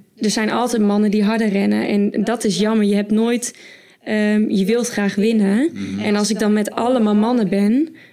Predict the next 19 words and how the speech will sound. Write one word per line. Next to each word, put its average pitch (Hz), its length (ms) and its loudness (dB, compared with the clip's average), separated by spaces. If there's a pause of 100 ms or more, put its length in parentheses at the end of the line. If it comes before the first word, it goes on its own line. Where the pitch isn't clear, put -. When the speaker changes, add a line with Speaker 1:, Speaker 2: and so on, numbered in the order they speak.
Speaker 1:
kan 254 220 -2
ik 220 80 0
nooit 247 460 0
helemaal 226 480 0
winnen. 214 540 0
Speaker 2:
Ja. 196 280 -12
Speaker 1:
En 214 200 -2
dat 240 160 -2
is 262 160 0
gewoon 226 320 0
wat 214 180 -2
je 226 120 2
moet 226 180 2
realiseren, 214 640 0
omdat 202 340 0
ik 240 100 -2
een 208 100 0
vrouw 202 340 -2
ben. 208 400 0